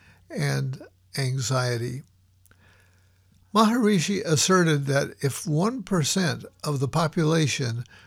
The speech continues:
were to develop these skills, social ills such as crime and war and so on would be eliminated. Tony is on a mission to make, quotes, "life work for everyone."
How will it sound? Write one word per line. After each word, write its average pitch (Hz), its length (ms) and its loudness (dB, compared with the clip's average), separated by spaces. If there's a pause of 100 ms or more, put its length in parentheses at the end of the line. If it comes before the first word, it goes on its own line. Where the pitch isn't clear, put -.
(140)
were 160 240 4
to 156 160 -2
develop 156 600 2
these 160 300 0
skills, 151 720 0 (540)
social 156 640 0
ills 175 420 4
such 135 320 -2
as 123 240 -4
crime 135 580 -2
and 120 220 -4
war 139 400 2
and 120 140 -4
so 120 300 0
on 117 300 -4 (360)
would 151 160 2
be 151 240 2
eliminated. 143 760 0 (760)
Tony 220 340 2
is 170 180 2
on 170 160 4
a 151 60 0
mission 139 460 0
to 165 120 -2
make, 147 360 -2
quotes, 151 420 0 (160)
"life 175 560 2 (100)
work 165 420 0
for 165 360 -4 (140)
everyone." 120 680 -2